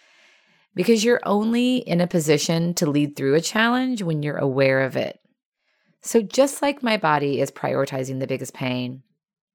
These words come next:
by prioritizing leadership challenges that pop up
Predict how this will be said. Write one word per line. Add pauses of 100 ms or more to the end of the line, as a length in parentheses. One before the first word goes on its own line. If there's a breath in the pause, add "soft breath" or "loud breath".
(200)
by
prioritizing
leadership
challenges
that
pop
up